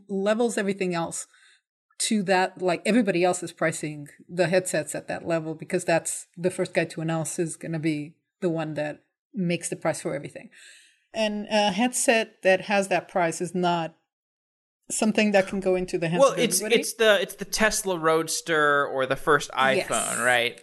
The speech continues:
Speaker 1: Yes,
Speaker 2: Like
Speaker 1: exactly. And the prices are gonna go down. Hopefully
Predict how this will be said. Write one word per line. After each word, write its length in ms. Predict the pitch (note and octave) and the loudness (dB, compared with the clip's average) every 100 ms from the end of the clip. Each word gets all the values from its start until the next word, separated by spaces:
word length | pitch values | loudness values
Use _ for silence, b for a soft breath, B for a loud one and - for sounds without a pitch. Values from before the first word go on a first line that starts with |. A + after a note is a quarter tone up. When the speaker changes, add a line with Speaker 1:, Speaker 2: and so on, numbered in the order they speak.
| - | -4
Speaker 1:
Yes, 360 | B3 B3 C#3 | 2 4 4
Speaker 2:
Like 100 | B2 | 2
Speaker 1:
exactly. 560 | A#2 F#3+ D#3 - D#3 F3+ B B B B | 0 2 2 0 -10 -14 B B B B
And 160 | A#3 A#3 | 0 2
the 40 | |
prices 300 | B3+ C4 B3 | 4 2 2
are 100 | G#3+ | 0
gonna 160 | F3+ F3 | 0 -2
go 180 | F3+ | -4
down. 320 | - - - - | -8 -10 -12 -2
Hopefully 640 | G3 F#3+ E3+ D#3+ D#3 - | -2 -2 -6 -6 -6 -12